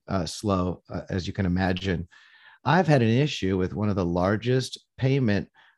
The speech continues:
processing companies in the world. Um,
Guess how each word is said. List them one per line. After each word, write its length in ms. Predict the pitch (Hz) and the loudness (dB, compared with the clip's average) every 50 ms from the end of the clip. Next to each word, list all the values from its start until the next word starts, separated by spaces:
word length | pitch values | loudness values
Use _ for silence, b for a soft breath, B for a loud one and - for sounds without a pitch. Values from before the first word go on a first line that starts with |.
| b _ - | b _ -4
processing 880 | - 120 117 120 110 - 117 107 101 - - - 104 98 90 87 95 B B B B B - | -2 0 0 0 0 -2 -2 -4 -4 -4 -4 -4 -4 -2 -2 -4 -6 B B B B B -4
companies 640 | - 113 104 - - 110 98 95 95 98 92 92 - | -2 -2 -2 -2 -4 -4 -2 -2 -2 -2 -4 -6 -8
in 180 | - 127 117 107 | -4 -2 0 0
the 80 | 98 | 0
world. 720 | 87 87 87 87 95 113 156 156 110 87 87 85 101 117 - b b b b b b - | -2 -2 -2 -2 0 2 4 4 4 2 2 0 -2 -4 -8 b b b b b b -4
Um, 540 | 104 104 104 98 98 98 98 92 87 87 | -2 0 2 2 2 2 0 0 -2 -4